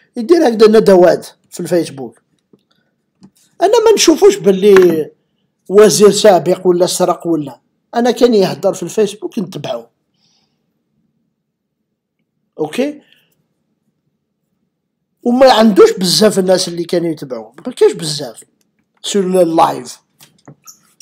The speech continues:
ولكن كان يهضر على لا بوليتيك الجيريان اونفير لافريك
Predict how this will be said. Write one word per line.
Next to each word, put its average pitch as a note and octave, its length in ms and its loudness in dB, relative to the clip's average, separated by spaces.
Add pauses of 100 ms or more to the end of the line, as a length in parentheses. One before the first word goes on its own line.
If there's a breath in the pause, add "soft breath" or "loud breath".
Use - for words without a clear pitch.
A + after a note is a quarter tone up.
(800 soft breath)
ولكن C#4 520 2
كان A#3 160 2
يهضر G3+ 340 0
على A#3 380 -4 (1400)
لا E3 100 -2
بوليتيك G3+ 580 -2
الجيريان F3 520 0
اونفير F3 440 -2
لافريك D3+ 500 -6